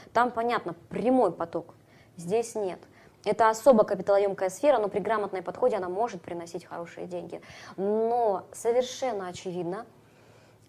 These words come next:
что без этой, вот при-, без приведения ее на соответствующий уровень, да, как-то уплотнения, выделения главных вещей именно для туристической привлекательности, которые станут локомотивом, драйвером всего остального,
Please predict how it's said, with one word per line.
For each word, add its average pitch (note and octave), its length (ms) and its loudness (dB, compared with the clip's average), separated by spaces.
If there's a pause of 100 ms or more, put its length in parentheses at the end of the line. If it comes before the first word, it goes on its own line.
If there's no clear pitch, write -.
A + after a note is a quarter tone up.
что - 420 2
без A3 400 4
этой, G3 440 4
вот G3 200 -2
при-, F#3+ 200 0
без F3+ 160 -4
приведения G#3 440 0
ее F#3 120 2
на F3+ 120 -4
соответствующий F3+ 580 -6
уровень, B3+ 360 0
да, G#3+ 140 0
как-то F#3+ 480 -4 (420)
уплотнения, G#3+ 1040 2
выделения A3 580 2
главных G#3+ 400 2
вещей G#3 340 0
именно G3 220 -2
для F#3 240 0
туристической F#3+ 640 -8
привлекательности, F#3 720 -6
которые F3+ 240 -6
станут F3+ 220 -6
локомотивом, F3+ 580 -6
драйвером D#3+ 400 -8
всего - 240 -14
остального, D#3+ 400 -12